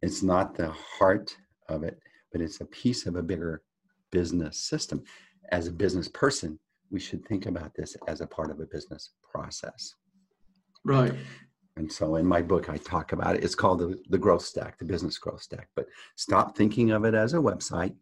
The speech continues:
Speaker 1: and start thinking of it as a piece of a system to help you grow your business.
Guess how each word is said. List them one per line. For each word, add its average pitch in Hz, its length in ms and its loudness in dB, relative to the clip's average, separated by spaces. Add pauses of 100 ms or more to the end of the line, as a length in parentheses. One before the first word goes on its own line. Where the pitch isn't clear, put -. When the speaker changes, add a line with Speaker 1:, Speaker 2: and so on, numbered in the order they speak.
(320)
Speaker 1:
and 85 100 -6
start 87 340 -6 (100)
thinking 113 360 -2
of 82 80 0
it 80 80 -2
as 78 200 -4
a - 100 -8 (120)
piece - 380 -4 (560)
of 82 140 0
a 78 160 -4 (280)
system - 600 -8
to 78 80 -6
help 80 260 -10
you 82 80 -6
grow 82 300 -4
your 73 160 -10
business. - 560 -10